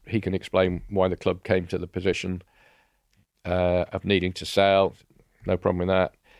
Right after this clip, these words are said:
And George, you should go second because you've been around for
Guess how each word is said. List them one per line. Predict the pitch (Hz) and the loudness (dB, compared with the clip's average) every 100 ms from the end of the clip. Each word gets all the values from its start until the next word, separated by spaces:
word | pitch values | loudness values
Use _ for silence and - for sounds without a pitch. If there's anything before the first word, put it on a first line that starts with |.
| _ - | _ -6
And | 98 87 - 98 | -4 -4 -6 -4
George, | 107 104 101 98 - - _ | 2 4 6 4 0 -8 _
you | 101 110 | -2 0
should | 104 95 | 2 2
go | 90 | 0
second | - 87 - 90 85 | 2 0 0 -4 -4
because | - - 82 | -6 -6 -4
you've | 92 | -4
been | 92 | -4
around | 85 90 87 90 | -4 -2 -2 -4
for | - 87 | -4 -4